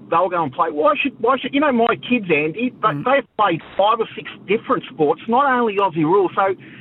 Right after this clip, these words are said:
Speaker 1: a-, and this thing about Isaac Heaney, I tell you what, you, you tell any kid, and I've coached kids, right? Who, who love footy more than any other sport, but they, they are good at some other sport and have been put into an,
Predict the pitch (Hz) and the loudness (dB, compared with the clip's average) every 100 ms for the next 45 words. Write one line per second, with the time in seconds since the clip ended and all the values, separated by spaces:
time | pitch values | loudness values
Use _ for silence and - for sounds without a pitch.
0 | - - - 214 220 226 269 - 233 214 | -16 -14 -4 -4 0 0 0 -2 -2 0
1 | 185 175 156 175 180 151 147 - 175 208 | 2 0 0 0 2 0 -4 -4 -2 0
2 | 240 107 - - - - - - 254 220 | 0 -2 -8 -16 -20 -8 -6 0 2 2
3 | 208 180 220 277 - 262 - 254 233 - | 2 0 2 0 2 0 0 0 0 0
4 | 220 196 147 208 165 - 165 208 262 151 | 0 0 -4 0 0 0 -4 -2 -2 -4
5 | - 247 - - - 143 190 - - 170 | -2 0 -2 -8 -8 -8 -8 -14 -4 0
6 | 247 - - - - - 190 196 214 190 | 0 -2 -8 -20 -20 -6 0 0 2 0
7 | 175 - - 185 233 269 - - 240 139 | -2 -6 -4 0 2 0 -2 -2 0 0
8 | 147 202 196 185 233 226 180 - 123 202 | 2 2 2 0 0 0 0 -6 -2 2
9 | 165 - - - - - - 180 175 208 | 2 0 -12 -20 -20 -20 -6 -4 0 0
10 | 196 - 196 202 180 185 247 254 - 214 | 0 -2 0 0 0 0 0 0 -2 -2
11 | 180 175 185 196 - 180 180 240 170 160 | 0 0 0 -2 -4 2 2 2 -2 -2
12 | 175 170 - - 202 185 - 185 160 | -2 -2 -4 -2 -2 -2 0 0 0